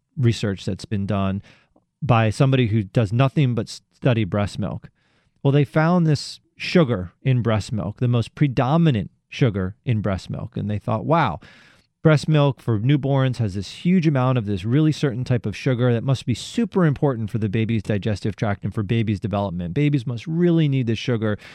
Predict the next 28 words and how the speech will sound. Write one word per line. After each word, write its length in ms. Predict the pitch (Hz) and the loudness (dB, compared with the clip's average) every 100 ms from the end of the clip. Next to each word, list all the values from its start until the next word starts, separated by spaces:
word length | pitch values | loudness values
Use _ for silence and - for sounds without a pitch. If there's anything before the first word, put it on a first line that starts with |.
| - | -4
to 80 | 131 | -2
grow 240 | 113 147 151 | 2 4 4
their 160 | 135 | 2
muscle 420 | 120 117 - 110 | 0 0 -2 -2
and 80 | 107 | -2
to 80 | 117 | -2
grow 280 | 101 165 156 | 0 2 2
their 160 | 139 | 2
brain 420 | 110 127 120 110 107 | 0 0 0 0 0
and 160 | 101 | -2
to 160 | 110 101 - - | -2 -4 -8 -6
grow 220 | - 160 170 | 2 4 4
their 180 | 151 | 2
immune 240 | 139 127 127 | 0 -2 -2
system 340 | 123 110 120 | -4 -4 0
and 60 | 117 | 0
do 140 | 123 | 0
all 280 | 139 160 180 | 0 2 2
these 280 | 151 143 - | 2 2 2
things." 420 | 135 117 90 90 - | 0 2 -2 -8 0
Well, 180 | 143 135 | 2 4
lo 200 | 147 180 | 2 2
and 100 | 151 | 0
behold, 340 | 110 139 175 | 0 0 2
they 120 | 113 | 0
started 340 | - 143 131 107 | 2 0 0 -2
studying 400 | 143 165 131 98 | 0 2 2 0
it 140 | 98 | -4